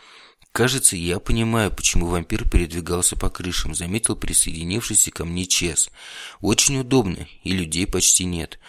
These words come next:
«Может, тоже попробуем добраться до дома подобным образом?»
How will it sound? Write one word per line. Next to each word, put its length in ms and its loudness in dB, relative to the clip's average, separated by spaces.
«Может, 420 0
тоже 240 4
попробуем 540 8
добраться 480 2
до 100 2
дома 220 0
подобным 480 0
образом?» 440 -2